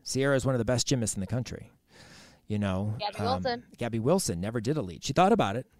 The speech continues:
Speaker 1: but never did it. You know, same idea. Um, but then you have gymnasts like Aria Brush and, and, you know, and, and, and,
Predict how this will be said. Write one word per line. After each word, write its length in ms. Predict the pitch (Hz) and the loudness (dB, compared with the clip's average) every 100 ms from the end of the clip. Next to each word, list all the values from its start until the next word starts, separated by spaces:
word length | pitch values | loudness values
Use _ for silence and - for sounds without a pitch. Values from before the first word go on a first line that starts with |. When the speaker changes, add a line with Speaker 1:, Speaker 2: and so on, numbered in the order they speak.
| _ _ | _ _
Speaker 1:
but 120 | 120 | -4
never 180 | 120 110 | -2 -2
did 160 | 110 156 | -2 -4
it. 140 | - _ _ _ _ _ _ _ | -8 _ _ _ _ _ _ _
You 80 | 95 | -8
know, 140 | 95 | -6
same 260 | 92 - 107 | -4 -4 -4
idea. 420 | 95 92 90 55 - - - - - | -4 -6 -10 -12 -18 -20 -20 -18 -8
Um, 160 | 101 | -6
but 120 | 104 135 | -2 -2
then 120 | 151 | 2
you 140 | 160 | 4
have 160 | 135 135 | 2 2
gymnasts 280 | 120 123 175 | -2 -2 -4
like 120 | 170 | -2
Aria 280 | 110 110 131 | -2 -2 -4
Brush 440 | 107 113 - - | -6 -8 -8 -8
and, 360 | 110 104 104 - | -8 -8 -8 -8
and, 280 | 127 110 90 | -8 -8 -8
you 100 | 110 | -8
know, 180 | 107 | -8
and, 180 | 85 107 - | -8 -12 -12
and, 220 | 107 - | -14 -12
and, 280 | 107 95 | -10 -10